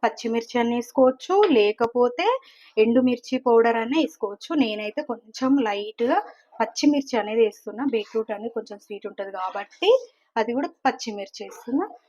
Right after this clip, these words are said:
మీ ఇష్టం, అది మిక్సీ పట్టుకొని అని వేసుకోవచ్చు, కట్ చేసి అని వే-, వేసుకోవచ్చు.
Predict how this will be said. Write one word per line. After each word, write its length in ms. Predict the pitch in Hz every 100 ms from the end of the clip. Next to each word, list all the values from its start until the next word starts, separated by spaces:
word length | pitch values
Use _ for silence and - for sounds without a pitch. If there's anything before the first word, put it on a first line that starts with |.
| - 311
మీ 100 | 311
ఇష్టం, 240 | - 262 233
అది 120 | 208 208
మిక్సీ 260 | 220 - 254 240
పట్టుకొని 340 | 233 240 240
అని 100 | 247 254
వేసుకోవచ్చు, 460 | - 269 285 - 381
కట్ 140 | 269 -
చేసి 160 | 202 -
అని 140 | 208 254
వే-, 120 | 262 - -
వేసుకోవచ్చు. 520 | 202 - 175 - -